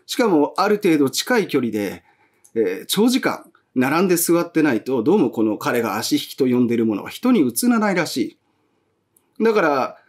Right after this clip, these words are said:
こういう狭い箱とか、ライブハウスみたいなところで座って聞くトークライブなんかはちょうどいいんだよ。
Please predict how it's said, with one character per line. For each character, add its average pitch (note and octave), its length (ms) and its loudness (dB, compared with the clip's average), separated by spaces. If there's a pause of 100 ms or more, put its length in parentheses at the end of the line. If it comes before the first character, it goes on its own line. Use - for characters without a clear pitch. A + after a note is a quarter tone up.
(200)
こ A#3 160 2
う A#3 40 4
い A3+ 160 2
う A3 60 2
狭 C4 400 2
い A#3+ 60 2
箱 D#3 280 -2
と C#3+ 160 0
か、 G2+ 240 -4
ラ D3+ 140 0
イ G#3 40 2
ブ A3+ 80 2
ハ A#3 140 0
ウ A3 60 2
ス D#3 160 0
み B2 120 2
た A#2 120 -2
い A2 40 -2
な G2+ 120 -4
と A2+ 100 -6
こ A2+ 80 -6
ろ A2 100 -2
で G#2+ 120 -2
座 G#3 260 0
っ A3+ 40 -6
て G#3+ 120 -2
聞 - 160 -8
く A3+ 120 -4
ト A#3 160 0
ー - 20 -12
ク B3+ 100 0
ラ B3 80 2
イ F3+ 60 0
ブ C#3 100 0
な A2 80 -2
ん A2+ 60 -2
か G2 100 -6
は F2 160 -4
ち - 140 -6
ょ C4+ 80 2
う C#4+ 40 4
ど D4+ 100 6
い D4+ 40 6
い D4 60 6
ん B3+ 40 4
だ D3+ 80 2
よ。 - 220 -6